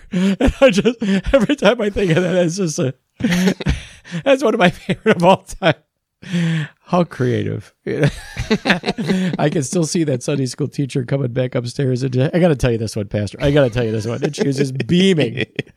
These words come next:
<laughs> Uh, yeah, but how God would do that, you know, for the sake of,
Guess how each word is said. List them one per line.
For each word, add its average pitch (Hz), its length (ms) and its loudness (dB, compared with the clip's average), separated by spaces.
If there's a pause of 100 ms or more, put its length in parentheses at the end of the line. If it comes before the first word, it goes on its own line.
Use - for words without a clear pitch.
(220)
<laughs> - 1500 -4 (880)
Uh, 127 460 2 (120)
yeah, 120 420 0
but - 220 -2
how 143 220 2
God 147 300 0
would 131 180 -2
do 139 180 2
that, 110 240 0
you 113 120 -4
know, 107 260 -4
for 113 240 -4
the 107 120 -4
sake 127 380 -4
of, 104 320 -6